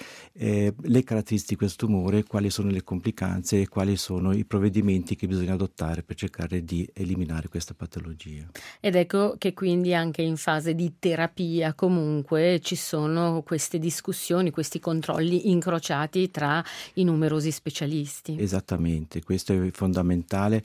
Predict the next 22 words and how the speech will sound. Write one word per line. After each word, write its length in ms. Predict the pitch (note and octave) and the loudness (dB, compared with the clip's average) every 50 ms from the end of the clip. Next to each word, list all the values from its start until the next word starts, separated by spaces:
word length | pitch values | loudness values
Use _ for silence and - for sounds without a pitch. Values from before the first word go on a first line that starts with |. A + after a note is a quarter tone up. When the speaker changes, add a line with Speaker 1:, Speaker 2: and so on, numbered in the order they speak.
| - - - - - - - _ | -4 -12 -14 -16 -18 -20 -18 _
Speaker 1:
Eh, 160 | - G#2+ G#2 G2+ | -4 -2 0 2
noi 140 | F#2 G#2+ G2+ | 4 4 2
sappiamo 300 | - A2 F#2+ A2 G#2+ G#2 | 2 2 2 4 2 2
che 100 | - G#2+ | 2 0
il 60 | F#2 | 0
tumore 220 | - G#2+ G#2 G#2 | 2 2 2 4
della 160 | G2+ G2+ G2+ F#2+ | 4 2 2 2
prostata, 640 | - G#2+ G#2 G2 - - G2 F2+ - - F#2+ F#2+ E2+ | 2 2 2 2 0 -4 -6 -4 -2 0 0 0 0
se 200 | - - - G#2 | 0 2 2 2
diagnosticato 920 | F#2+ G2+ G2+ G2 - - G#2 - - G2+ G2 F#2+ - - F#2+ F2+ G2 - | 2 2 0 0 -2 -4 -4 -2 0 0 0 0 -2 -2 -2 -2 -2 -4
in 140 | B2 A#2 F#2+ | -6 -6 -4
modo 320 | G2 F#2+ F#2 F2+ F#2+ F2+ | -2 0 0 0 0 -2
precoce, 800 | D#2+ - - F#2 - - G#2 G2 F#2+ F#2+ F#2 - - F#2+ F2+ - | -2 -2 -6 -8 -4 -2 0 0 0 -2 -4 -4 -4 -4 -4 -4
è 340 | - E2+ G2+ G2 F#2+ - - _ - | -4 -4 -2 -2 -2 -4 -6 _ -14
curabile, 640 | - - F#2 F#2 G2 F#2+ G2+ A2 A#2 C3 C3 B2 A#2 | -10 -6 -4 0 0 2 2 2 2 2 2 2 0
quindi 300 | - - F#2+ F#2 F2 F2+ | -2 -4 -2 0 0 0
è 40 | |
guaribile. 640 | E2+ E2 F#2+ G2 G#2+ A#2 B2 A#2 A#2+ C3+ C3 C#3+ D3 D3 - - - - - - - - _ _ | 0 2 2 4 4 4 4 4 2 2 2 2 0 -2 -6 -16 -20 -20 -20 -20 -20 -20 _ _
Abbiamo 580 | - A2 G2 F#2 G#2 G#2 G#2 G#2 G2+ G2 G2+ G#2+ - | -4 -2 0 4 4 6 6 6 4 4 2 0 -2
le 260 | - A2+ G#2 G#2+ G#2 | -2 0 2 2 4
migliori 400 | G#2 G#2+ G2+ G#2 A2+ A#2 A#2+ A2+ | 4 4 4 6 6 6 6 4
strutture 720 | G2+ - - - C3 G#2+ _ - - A#2 A2+ A2+ A2 G#2 | 4 0 -4 -8 -8 -8 _ 0 2 6 6 6 6 6